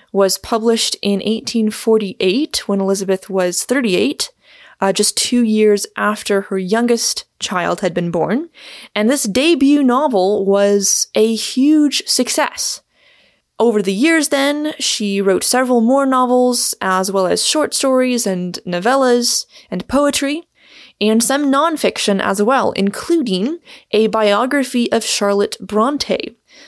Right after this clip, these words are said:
the, the author who wrote Jane Eyre. Elizabeth was good friends with Charlotte,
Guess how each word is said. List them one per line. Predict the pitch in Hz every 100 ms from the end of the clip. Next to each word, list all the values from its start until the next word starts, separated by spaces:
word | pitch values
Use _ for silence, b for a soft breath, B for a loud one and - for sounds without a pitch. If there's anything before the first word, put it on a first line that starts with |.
| B B
the, | 185 196 185
the | -
author | - 202 202
who | 196 202
wrote | 190 190 180 - - -
Jane | 190 190 185
Eyre. | 262 254 - 240 _ _ _ b b b b
Elizabeth | 208 240 247 247 247
was | 208 208 202
good | 214 214 202
friends | - 202 294 277
with | 233
Charlotte, | - 185 170 302 -